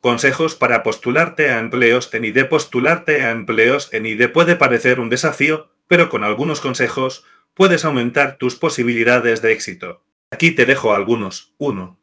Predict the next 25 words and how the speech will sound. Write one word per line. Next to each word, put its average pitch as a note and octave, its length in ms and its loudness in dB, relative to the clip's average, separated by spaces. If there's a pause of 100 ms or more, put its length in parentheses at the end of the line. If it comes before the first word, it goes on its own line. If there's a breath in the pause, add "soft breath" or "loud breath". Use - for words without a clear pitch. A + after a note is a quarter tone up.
(260)
Personaliza A#2+ 600 0
tu A#2 120 0
C C3 120 0
V. A2 400 -2 (200)
Asegúrate A#2+ 560 0
de A#2 80 0
adaptar A2+ 460 2
tu A#2+ 120 -4
currículum A2+ 460 -4
para A#2 220 2
cada C3 220 2
oferta. A#2+ 460 -2 (180)
Resalta D3+ 440 2
las G#2+ 200 0
experiencias A#2+ 840 -2 (220 soft breath)
y D3 140 2
habilidades A2 600 0
relevantes A2 600 -2
para A2 220 0
el G#2 120 -2
puesto. G2 520 -6 (340)
Dos. - 460 -2 (240)
Destaca C3 440 2
tus A2+ 160 -4
proyectos. G#2+ 800 -4